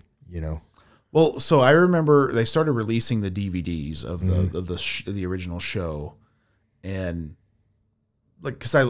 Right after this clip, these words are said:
Speaker 2: I, the first thing I ever actually watched of them was the movie.
Speaker 1: Yeah.
Speaker 2: So when I watched the show, I remember just thinking, like, "This is kinda lame. Like,
Speaker 1: Yeah.
Speaker 2: it's not that good." Then they revived the show.
Speaker 1: Yeah.
Speaker 2: Also not very good.
Speaker 1: Yeah.
Speaker 2: And it just, it was like, "This isn't that fun." I don't know. Like, it just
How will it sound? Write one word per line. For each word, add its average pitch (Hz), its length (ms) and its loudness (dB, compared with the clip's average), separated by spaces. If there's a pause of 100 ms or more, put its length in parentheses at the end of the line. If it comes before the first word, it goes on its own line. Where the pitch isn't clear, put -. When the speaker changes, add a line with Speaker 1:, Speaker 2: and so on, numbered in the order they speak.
Speaker 2:
I, 147 200 4
the 120 140 -2
first - 240 0
thing 156 120 0
I 123 100 2
ever 113 240 2
actually 107 340 -4
watched 98 400 -6
of 87 80 -6
them 85 160 -6
was 87 160 -6
the 80 80 -10
movie. 85 480 -8 (160)
Speaker 1:
Yeah. 90 260 -2
Speaker 2:
So - 140 0
when 139 80 4
I 127 40 2
watched 151 300 2
the 117 60 -4
show, 160 280 4
I - 20 4
remember 120 180 0
just 113 140 -4
thinking, 117 160 0
like, 98 100 -6
"This 127 160 -2
is 120 100 -2
kinda 104 240 -4
lame. 82 420 -6 (140)
Like, 95 120 -6
Speaker 1:
Yeah. 87 80 2
Speaker 2:
it's 80 100 0
not 110 140 -2
that 90 160 -4
good." 90 340 -6 (360)
Then 147 100 2
they 139 120 4
revived 113 560 2
the 85 80 -4
show. 69 420 -6 (120)
Speaker 1:
Yeah. 85 220 -2 (420)
Speaker 2:
Also 117 320 2
not 82 160 -4
very 69 180 -6
good. 64 260 -12 (140)
Speaker 1:
Yeah. 92 140 -4 (160)
Speaker 2:
And 127 120 -2
it 143 80 4
just, 151 180 -2
it 143 40 -2
was 131 200 2
like, 110 140 -2
"This 151 180 -4
isn't 170 340 -2
that 101 260 -4 (200)
fun." 85 500 -4
I 85 80 -2
don't 117 160 0
know. 127 160 4
Like, 98 160 -2
it 107 60 -2
just - 280 -2